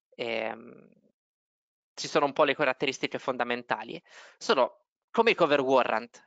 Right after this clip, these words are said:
come i leva fissa, dei derivati cartolarizzati che permettono di avere un'esposizione long o short su un certo sottostante. Naturalmente, se vogliamo utilizzarle ai fini di copertura,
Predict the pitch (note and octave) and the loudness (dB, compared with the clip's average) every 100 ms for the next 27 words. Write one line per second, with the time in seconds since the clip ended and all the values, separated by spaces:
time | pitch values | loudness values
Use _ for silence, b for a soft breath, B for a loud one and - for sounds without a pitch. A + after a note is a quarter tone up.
0 | _ - G#3 D#3 C3+ C3 - C3 - - | _ 0 2 4 2 0 -2 -10 -6 -6
1 | A2 _ _ _ _ _ - E3+ E3 D#3+ | -6 _ _ _ _ _ -2 2 2 4
2 | - - C3+ B2 C3 A#2 B2+ _ A#2 A#2 | 2 2 -4 -2 -2 -2 -4 _ -2 -2
3 | F3+ F#3+ _ _ _ C4 B3 G#3+ D3 D#3 | -12 -14 _ _ _ -2 0 0 -4 -6
4 | D#3 F#3 C3+ C3 C3 - C#3+ C#3 - C3+ | -2 2 2 2 -6 -6 -8 -8 -2 2
5 | B2+ A#2+ B2 E3 A3 _ _ _ _ b | 4 4 2 -4 -6 _ _ _ _ b
6 | b B3+ - C#3+ C3 - G3 - _ - | b 0 4 4 4 0 -6 -6 _ -6
7 | F#3+ E3 C3+ C3+ - - C3+ - - A#2+ | -2 -2 -2 -6 -8 -8 -8 -4 -6 -6
8 | - C3+ _ _ b b b _ - F#3+ | -10 -16 _ _ b b b _ -6 4
9 | G#3+ G#3+ C#3+ C#3 B2 - - D3+ D#3+ E3+ | 2 4 -4 -8 -10 -12 -8 -4 0 0
10 | D#3 E3 D3 _ C#3+ B2+ B2 - F3+ C#3 | 0 -4 -10 _ 0 2 -8 -8 -6 -6
11 | C3 C#3+ C#3+ - D#3 D3+ F#3+ | -6 -6 -6 -8 -4 -2 -2